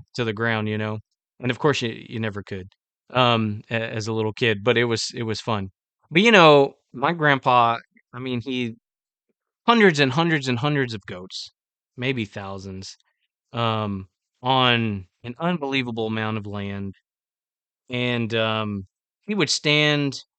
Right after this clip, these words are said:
in the front yard and he would do this loud whistle and, uh, shout, "Come on, come on, come on." And I'm telling you, no matter where those goats were,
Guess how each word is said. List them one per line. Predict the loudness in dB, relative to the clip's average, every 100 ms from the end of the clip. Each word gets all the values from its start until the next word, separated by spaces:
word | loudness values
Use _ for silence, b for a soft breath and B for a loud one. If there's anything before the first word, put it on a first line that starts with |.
| _
in | -8
the | -8
front | -4 -6 -4
yard | -4 0 0 -2 -4 -6
and | -6 -6 -6 -10 _ _
he | -10
would | -8 -4
do | -2
this | 0 -2 -4
loud | -10 -4 2 4 4 2 -4 -16 _ _ _
whistle | -6 -6 -4 -4 -4 -8 -16 _ _ _ _ _
and, | -4 0 0 -2 -4 -6
uh, | -8
shout, | -4 0 6 6 6 0 _
"Come | 4 4 4
on, | 2 0 -2 -10 -18 _ _ 2
come | 4
on, | 4 -2 -14 _ _
come | 2 4
on." | 2 0 -8 _ _ _ _ _ _ _ _ _
And | 6 6 4 2
I'm | 4 4
telling | 6 6 8
you, | 6 4 4
no | 4
matter | 4 2
where | 0 2 2
those | 4 2
goats | 2 0 0 -2
were, | -2 0 0 -2